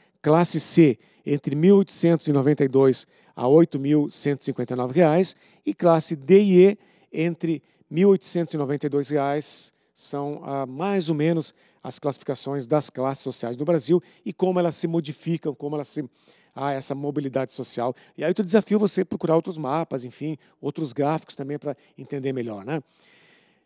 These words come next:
Essa indicação de filme, acho que vale, vale a pena você, é, assistir, né? Que Horas Ela Volta, é uma relação entre patrão e empregada, ela traz a filha com o filho do empregado, enfim,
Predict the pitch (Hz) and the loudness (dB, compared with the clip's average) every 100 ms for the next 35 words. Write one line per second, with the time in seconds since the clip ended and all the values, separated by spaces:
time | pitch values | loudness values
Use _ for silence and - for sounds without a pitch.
0 | _ _ _ _ - 175 196 185 185 196 | _ _ _ _ -4 -2 0 2 4 4
1 | 196 202 214 226 233 - 156 160 156 139 | 2 2 4 6 4 0 0 4 4 4
2 | 160 151 156 151 127 - 139 127 - - | 2 2 -2 -2 -6 -4 -4 -4 -8 -14
3 | 120 120 117 113 - 123 156 196 160 - | -8 -6 -8 -10 -10 -6 -2 0 -2 -4
4 | 151 156 160 143 135 120 170 185 165 160 | -2 0 -2 -2 -4 4 4 4 2 4
5 | 175 160 - 180 175 170 160 _ _ _ | 4 4 4 4 6 4 2 _ _ _
6 | 180 160 180 175 170 160 143 143 151 147 | -4 2 4 4 4 0 0 2 2 0
7 | 135 131 139 135 135 - 156 160 147 - | -2 -4 -4 -4 -6 -6 -4 0 0 -2
8 | _ _ 147 147 - - 180 170 151 147 | _ _ -4 -4 -6 0 2 4 2 2
9 | 143 139 131 131 147 143 - 156 | -4 -4 -4 -2 -4 -6 -4 -6